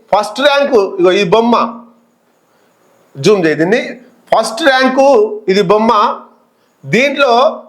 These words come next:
రాజస్థాన్ విద్యార్థి అని రాసి కవిష్ అని రాసిరు. ఇగో ఇది చూడండి, ఇగో కవిష్, ఇగో కవిష్ అని రాసిరు, ఆయన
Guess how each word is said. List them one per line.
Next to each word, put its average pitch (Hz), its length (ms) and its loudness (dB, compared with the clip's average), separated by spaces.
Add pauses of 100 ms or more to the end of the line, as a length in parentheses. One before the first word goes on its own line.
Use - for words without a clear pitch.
(220)
రాజస్థాన్ 269 520 0
విద్యార్థి 240 340 0
అని 220 100 -4
రాసి 214 440 -2 (680)
కవిష్ 254 420 0
అని 269 80 -2
రాసిరు. 220 280 -2
ఇగో 175 120 -2
ఇది 170 180 -2
చూడండి, 160 260 0
ఇగో 127 140 -8 (140)
కవిష్, 147 360 -2 (1800)
ఇగో 117 120 -6 (100)
కవిష్ 170 280 -2
అని 175 100 -4
రాసిరు, 117 360 -2 (360)
ఆయన 170 140 0